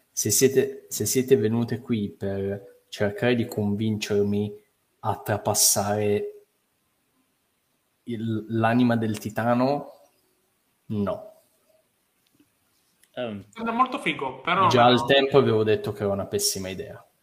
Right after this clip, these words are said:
Speaker 2: Eh, non so se vi ricordate di me. Eh, siamo qui in realtà anche proprio per quel motivo.
Speaker 1: Mm,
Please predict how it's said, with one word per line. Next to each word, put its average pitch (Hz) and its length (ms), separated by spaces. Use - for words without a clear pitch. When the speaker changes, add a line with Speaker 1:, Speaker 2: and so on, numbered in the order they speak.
Speaker 2:
Eh, 110 680
non 120 440
so - 480
se 139 220
vi 107 180
ricordate 101 1400
di 107 300
me. 90 340
Eh, 95 800
siamo 104 640
qui 107 260
in 104 100
realtà 101 680
anche 104 420
proprio 104 300
per 92 160
quel 95 180
motivo. 90 480
Speaker 1:
Mm, 98 60